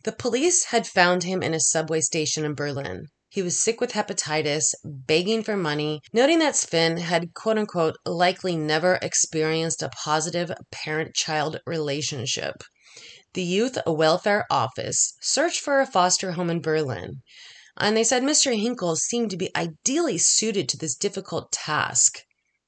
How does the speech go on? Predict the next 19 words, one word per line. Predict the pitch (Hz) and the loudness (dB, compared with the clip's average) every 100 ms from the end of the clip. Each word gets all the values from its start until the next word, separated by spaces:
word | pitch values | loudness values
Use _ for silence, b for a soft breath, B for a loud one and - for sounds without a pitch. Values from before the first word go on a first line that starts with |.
| _ | _
Fucking | - - - 254 247 165 | -20 -16 -8 -6 -4 -4
insane. | 143 139 - 143 131 135 131 _ _ _ _ | -2 -2 -2 -2 -4 -6 -10 _ _ _ _
So | - 269 | -2 0
Marco | 294 370 349 | 0 2 4
goes | 254 233 | 4 4
on | - 180 170 170 | 4 2 2 0
to | 185 | -2
kind | - 220 | 0 2
of | 233 | 2
describe | 170 - - - 160 156 156 156 143 | 4 4 4 2 2 2 2 0 -4
the | 151 | -4
years | 131 156 147 151 | -2 0 0 -2
that | - - - | -4 -6 -4
him | 208 226 | -2 0
and | 190 185 | 0 -2
Sven | - 170 165 160 160 B B B | -2 0 0 -2 -6 B B B
spent | - - 175 156 156 - | 4 4 4 0 0 -6
with | 147 147 135 - | -4 -4 -4 -10
Hinkle. | - 160 147 - 82 78 | -10 -6 -6 -6 -10 -10